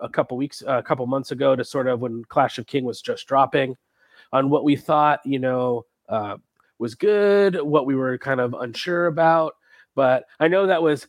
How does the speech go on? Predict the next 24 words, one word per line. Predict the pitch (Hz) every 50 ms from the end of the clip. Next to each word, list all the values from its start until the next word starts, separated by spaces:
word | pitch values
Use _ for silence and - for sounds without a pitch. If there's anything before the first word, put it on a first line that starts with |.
| _ -
many | 151 165 180 180 185 180
moons | 165 165 170 170 160 151 147
ago, | 139 117 143 139 127 113 110 123
so | - - 160 147
I'm | 139 139
not | 147 151 151 -
gonna | 285 247 - 135 -
<laughs> |
ask | - 180 - - -
you | 156 156 147
to, | 143 135 120
to, | - 143
like, | 135 131 131 127 123 -
go | - 143
back | 131 143 139 135 135 -
and | 131 -
try | - 143
to | 135 131
remember | 135 131 131 127 123 123
exactly | 110 110 139 139 143 - 131 117
what | 107 98
you | -
said. | 120 - 110 104 107 110 104
But | 98 107 104